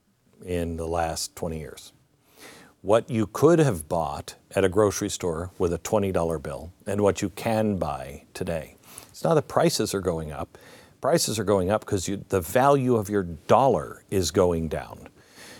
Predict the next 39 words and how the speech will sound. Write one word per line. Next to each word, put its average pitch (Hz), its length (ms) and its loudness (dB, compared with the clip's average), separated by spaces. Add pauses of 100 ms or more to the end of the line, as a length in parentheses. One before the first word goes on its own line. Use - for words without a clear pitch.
(220)
Um, 82 480 -2 (320)
you 104 100 -8
know, 90 160 2
if 82 120 -4
you 143 120 6
had 156 160 4
a 127 80 8
gold 113 600 6
piece 98 580 -2 (240)
in 104 300 2
the 98 80 4
nineteen 113 460 2
thirties, 95 640 2 (120)
if 117 180 4
the 120 100 0
government 101 460 2
would 104 160 4
have 92 140 -2
allowed 95 360 4
you 92 100 -2
to 80 80 -8
keep 120 340 -2
it, - 180 -6 (300)
if - 60 -18
you 151 60 4
had 165 80 6
a 143 40 4
gold 117 360 6
piece 104 500 -2
in 104 560 0
the 104 280 2
nineteen 95 360 0
thirties, 87 420 -2 (580)
it 120 220 2
would 113 220 6
have 113 140 4
been 117 240 4
worth 107 320 6
about 110 580 2